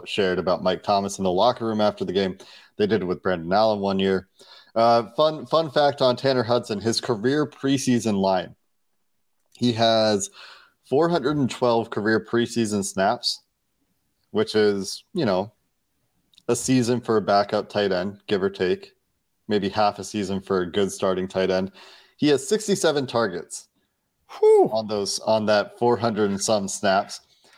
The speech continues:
Speaker 1: He's caught fifty
Speaker 2: Ooh.
Speaker 1: of them for five hundred and sixty-four yards. That's eleven point three yards per catch and four touchdowns. All three of those,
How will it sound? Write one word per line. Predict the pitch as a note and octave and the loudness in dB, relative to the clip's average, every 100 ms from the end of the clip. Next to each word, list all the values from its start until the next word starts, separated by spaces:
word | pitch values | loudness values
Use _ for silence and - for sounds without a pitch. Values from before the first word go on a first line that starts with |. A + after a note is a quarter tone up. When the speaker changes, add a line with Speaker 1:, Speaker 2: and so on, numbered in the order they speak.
| _ - | _ -2
Speaker 1:
He's | C3+ | 2
caught | F#4 D#4+ F4+ F4 | 2 2 0 0
fifty | F4 F4 E4+ G#2+ | 0 0 2 0
Speaker 2:
Ooh. | |
Speaker 1:
of | G2 | 0
them | F#2+ F#2 B2 - _ _ _ _ _ | -2 -2 -4 -12 _ _ _ _ _
for | B2 | -6
five | A#2 - D3 D#3+ | -4 0 2 2
hundred | E3+ E3+ E3+ | -2 -2 0
and | C#3 A#2+ | 0 -2
sixty-four | - D#3+ - E3 C#3+ D3+ C#3 | -4 -4 -2 -2 0 0 2
yards. | A2 G#2+ A#2 A2 | 2 2 2 0
That's | G2+ | -2
eleven | G#2 F#2+ A2 B2 | -2 0 0 0
point | A#2+ A#2 A2+ | -2 -4 -2
three | G#2 | -2
yards | G#2 G2+ G2 | 0 0 0
per | G#2+ | -2
catch | G2+ G2+ F#2+ - | 0 -2 -2 -4
and | G2 G2 | -6 -4
four | - G#2 G2+ | 0 2 2
touchdowns. | G#2 G2 - F2+ E2 - | 0 -4 -2 -2 -4 -2
All | C#3 C#3 | -2 2
three | C3+ B2 | 2 2
of | |
those, | A2 G#2+ - | 2 -6 -10